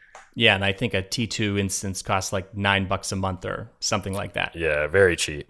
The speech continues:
Speaker 1: Yeah,
Speaker 2: Yeah.
Speaker 1: and, and so that, that tunneling, uh, technique, so I actually use that pretty much all the time for most of the, uh,
Speaker 2: Yeah.
Speaker 1: uh, workflows I have because, you know, if you need to connect to Elasticsearch or database or anything like that, it's just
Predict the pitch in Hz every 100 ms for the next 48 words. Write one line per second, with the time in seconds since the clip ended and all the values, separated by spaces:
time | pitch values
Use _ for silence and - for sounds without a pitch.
0 | - - 85 80 110 98 - 127 120 151
1 | 131 113 - 120 113 - 175 156 120 104
2 | 101 110 98 98 113 - 101 92 113 117
3 | 139 - 120 107 107 101 101 - - -
4 | 120 110 104 117 110 98 - 107 98 92
5 | - 104 98 98 92 95 107 104 98 98
6 | 95 101 95 95 92 90 - - - 80
7 | 80 85 110 123 120 113 104 117 117 104
8 | 98 92 98 104 98 101 92 104 101 101
9 | 98 104 95 - 101 95 95 92 107 131
10 | 120 113 117 110 101 - 98 98 98 98
11 | 113 110 104 101 - 101 101 98 98 98
12 | 90 101 98 95 98 - 104 -